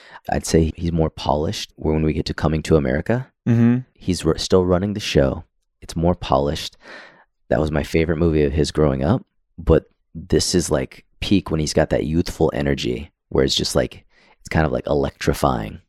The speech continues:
Speaker 1: It's got an energy behind it that you're just, like, it kinda just, pure force of will kinda brings you along with him through the story.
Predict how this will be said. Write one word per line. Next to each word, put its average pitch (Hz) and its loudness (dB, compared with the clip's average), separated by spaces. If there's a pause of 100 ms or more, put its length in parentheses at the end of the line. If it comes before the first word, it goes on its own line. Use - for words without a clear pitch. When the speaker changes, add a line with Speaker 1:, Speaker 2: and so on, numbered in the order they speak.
Speaker 1:
It's - -10
got 76 2
an 64 -6
energy 76 -2
behind 71 0
it 71 -2
that - -2
you're 73 0
just, - -6
like, - -4
it 139 -12
kinda 78 -2
just, 67 -10 (160)
pure 120 2
force 92 0
of 80 -2
will 80 4
kinda 69 -4
brings 71 -2
you 71 2
along 65 -4
with 65 -6
him - -12
through 64 -2
the - -4
story. - -2